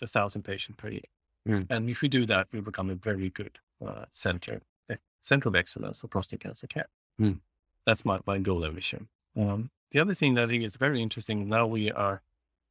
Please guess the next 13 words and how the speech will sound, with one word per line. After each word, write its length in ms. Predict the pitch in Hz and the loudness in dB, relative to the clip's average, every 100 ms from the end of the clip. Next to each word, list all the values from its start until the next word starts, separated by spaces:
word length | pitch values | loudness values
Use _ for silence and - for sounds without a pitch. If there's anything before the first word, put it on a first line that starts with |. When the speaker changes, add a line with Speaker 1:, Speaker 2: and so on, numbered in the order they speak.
| _ | _
Speaker 1:
we 80 | 113 | -2
are 40 | |
part 280 | - 135 120 | 4 2 2
of 80 | 104 | -2
the 80 | |
Ramsay 500 | 101 107 117 107 107 | 2 2 2 0 -4
Healthcare 500 | 95 110 107 - 90 | 0 0 0 0 -2
Group. 220 | 87 - - _ - _ _ | -2 -6 -12 _ -20 _ _
Speaker 2:
Mm. 120 | 98 | 0
Speaker 1:
Uh, 320 | 104 90 90 98 | 2 4 2 0
and 160 | 113 110 | -2 2
there 180 | 110 | 2
are 300 | 113 107 101 | 4 2 0